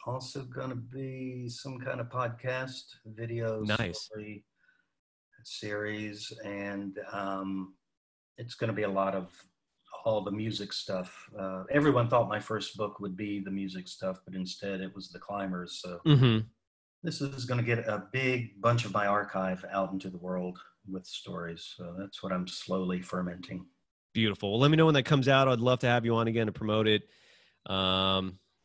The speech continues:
Speaker 2: and maybe talk some more Tom if you're up for it. Jim, thank you so much again, man. It was an absolute pleasure.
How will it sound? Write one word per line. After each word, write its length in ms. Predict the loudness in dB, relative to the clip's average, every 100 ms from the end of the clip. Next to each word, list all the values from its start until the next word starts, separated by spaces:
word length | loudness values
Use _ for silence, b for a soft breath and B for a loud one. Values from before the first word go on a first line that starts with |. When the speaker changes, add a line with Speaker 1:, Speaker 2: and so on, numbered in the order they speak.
| _ _
Speaker 2:
and 160 | -2 4
maybe 200 | 4 4
talk 220 | 4 4 2
some 100 | -2
more 100 | 0
Tom 260 | 2 2
if 120 | -2 0
you're 80 | 0
up 80 | 0
for 180 | 0 0
it. 60 |
Jim, 240 | 4 4 6
thank 180 | 4 2
you 60 |
so 120 | 0
much 160 | 0 2
again, 200 | 2 2
man. 180 | 2 2
It 20 |
was 140 | 0
an 60 | 0
absolute 320 | -2 0 0
pleasure. 320 | 4 4 2